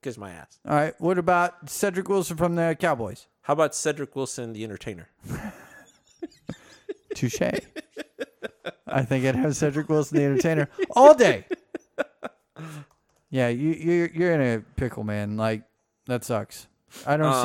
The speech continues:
Speaker 2: see any
Speaker 1: yeah,
Speaker 2: good.
Speaker 1: Cedric Wilson, the entertainer, is owned by the Dallas Cowboys fan in our league.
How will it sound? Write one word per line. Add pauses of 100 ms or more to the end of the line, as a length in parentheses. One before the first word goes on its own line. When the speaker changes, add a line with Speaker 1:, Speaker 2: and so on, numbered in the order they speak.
(180)
Speaker 2:
see
any
Speaker 1:
yeah,
Speaker 2:
good.
Speaker 1:
Cedric
Wilson,
the
entertainer,
is
owned
by (540)
the (360)
Dallas
Cowboys
fan
in
our
league.